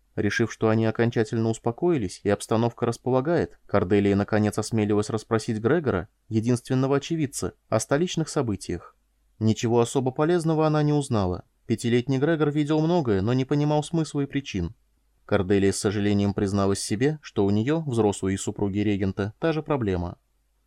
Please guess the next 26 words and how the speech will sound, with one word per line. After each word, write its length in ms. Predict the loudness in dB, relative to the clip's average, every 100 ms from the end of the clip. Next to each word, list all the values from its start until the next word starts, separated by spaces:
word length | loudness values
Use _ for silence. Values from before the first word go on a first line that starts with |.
| _ _ _ _ _ _ _ -2
«Пришли 320 | 0 0 -2
солдаты. 640 | 2 2 4 2 2 -6 -8 _
Полковник 480 | 2 2 4 2 2
сказал 380 | 2 0 4 4
нам 160 | 4 2
с 80 |
мамой, 260 | 2 4 4
чтобы 260 | 0 0 2
мы 120 | 2
шли 180 | 0 -4
с 140 | 0
ним. 240 | 0 0 -4 _ _ -2
Вошёл 380 | 0 2 4 4
один 220 | 4 2
из 100 | 4
наших 300 | 2 0 2
оруженосцев. 760 | 2 4 4 2 0 -6 -6 _ _ 0
Полковник 540 | 0 2 2 2 2
в 40 |
него 220 | 2 4 4
выстрелил». 640 | 2 0 -4 -2 -2 -6 _ _ _ _ _ _ -6
«Из 120 | -6 0
парализатора 640 | 2 4 4 2 2 2
или 140 | 2 0
из 120 | 2
нейробластера?» 800 | 2 2 4 2 0 -4 -4